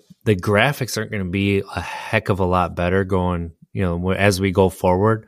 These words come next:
It's more like how smooth everything is. Like, you're not gonna see the choppiness in frame rates anymore. You're, which you s-, may not even realize are frame rates. Like, when the game gets slow and choppy 'cause there's too many things going on on screen,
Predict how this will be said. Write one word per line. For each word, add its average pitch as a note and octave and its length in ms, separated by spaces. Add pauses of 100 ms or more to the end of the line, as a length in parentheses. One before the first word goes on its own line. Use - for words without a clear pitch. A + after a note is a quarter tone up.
(400)
It's F#2+ 200
more A2 200
like G#2 200
how F#2+ 200
smooth F#2 600
everything D#2+ 500
is. D2 280
Like, E2+ 160
you're F#2+ 100
not G2+ 200
gonna G2+ 160
see G#2 220
the F2 120
choppiness F2 720
in D#2+ 120
frame F#2 320
rates F#2 260
anymore. F2+ 480 (440)
You're, F2 260 (380)
which - 400
you G#2+ 180
s-, - 280
may G2 260
not G2+ 200
even F#2+ 260
realize F#2+ 420
are F2 160
frame F2+ 300
rates. G2+ 320
Like, F2 180
when F#2 120
the F2 80
game G#2 260
gets G#2 280 (320)
slow G#2+ 440
and F#2+ 140
choppy A2+ 600
'cause G2 200
there's F2+ 160
too G#2+ 140
many G2 300
things F#2 320
going F2+ 240
on E2+ 160
on G2 180
screen, G2+ 440